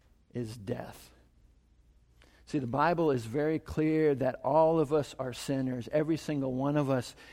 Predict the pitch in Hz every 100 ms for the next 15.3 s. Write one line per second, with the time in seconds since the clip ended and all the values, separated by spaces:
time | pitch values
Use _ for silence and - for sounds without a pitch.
0 | - - 151 151 156 143 165 190 190 185
1 | - - - 151 160 160 185 180 147 131
2 | 120 180 208 202 147 131 151 - 170 185
3 | 170 151 156 139 - 143 127 127 - -
4 | - 139 120 117 139 123 - - 151 160
5 | 208 240 190 160 - - - - - 143
6 | 226 254 220 220 220 202 175 190 202 190
7 | 185 190 160 147 170 180 175 - - -
8 | 151 139 120 127 113 95 _ _ _ _
9 | - 156 147 160 135 196 214 202 165 165
10 | 151 135 - - _ - 147 165 196 196
11 | 175 170 143 143 120 110 - - - _
12 | _ _ _ _ _ _ - - 175 -
13 | 220 240 240 196 220 - 185 220 214 214
14 | 196 175 196 196 - 208 196 185 160 151
15 | 180 175